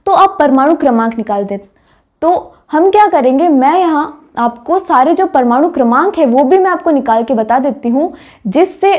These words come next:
आगे के क्वेश्चंस में हम समझ जाएं कि या तो हमें परमाणु क्रमांक ही निकालने हैं या हमें द्रव्यमान संख्या ही निकालनी है।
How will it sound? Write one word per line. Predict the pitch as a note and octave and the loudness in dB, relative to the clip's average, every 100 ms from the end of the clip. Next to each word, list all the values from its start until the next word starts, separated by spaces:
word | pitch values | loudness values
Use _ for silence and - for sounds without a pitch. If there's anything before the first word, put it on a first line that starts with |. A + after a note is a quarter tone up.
| - | 0
आगे | A#3 A#3+ D4+ | 0 2 2
के | G4+ | 0
क्वेश्चंस | G4+ E4 D#4+ C#4+ D4 | 2 0 0 -4 0
में | E4+ | 0
हम | D#4 | 0
समझ | D4+ B3+ F4+ | 0 0 0
जाएं | D#4 C4+ C#4+ | 0 0 0
कि | D#4 | 2
या | B3+ A#3 | 2 2
तो | B3 G4 | 0 -2
हमें | F#4+ F4+ G4 | 0 -2 0
परमाणु | C#4+ C#4 E4+ | 0 0 0
क्रमांक | E4+ C4 A#3 D4 G4 | -2 -2 0 -2 -2
ही | G#4+ | -2
निकालने | F4+ F4+ F4 F#4+ | -2 -2 0 0
हैं | F#4+ | 2
या | C#4 F4 | 2 2
हमें | F#4+ F#4 C#4+ | 0 -2 0
द्रव्यमान | B3+ A3+ A3+ A#3+ | -2 -2 -2 -4
संख्या | A#3 G#3 A3 | -4 -6 -6
ही | G#3+ | -6
निकालनी | G#3 G3 F#3 G3+ G3+ | -6 -8 -10 -10 -12
है। | G3 | -14